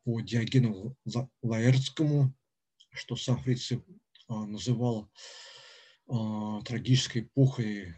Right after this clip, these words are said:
греческой философии, или в более привычных нам терминах,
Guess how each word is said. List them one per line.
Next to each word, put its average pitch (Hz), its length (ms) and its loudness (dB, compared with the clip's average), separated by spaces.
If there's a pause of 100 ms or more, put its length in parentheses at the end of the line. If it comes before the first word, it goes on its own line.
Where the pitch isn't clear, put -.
греческой 123 500 -2
философии, 135 840 2 (360)
или 110 440 -4
в 95 140 -8
более 110 300 -2
привычных 113 480 -8 (100)
нам 101 300 -10
терминах, 131 760 6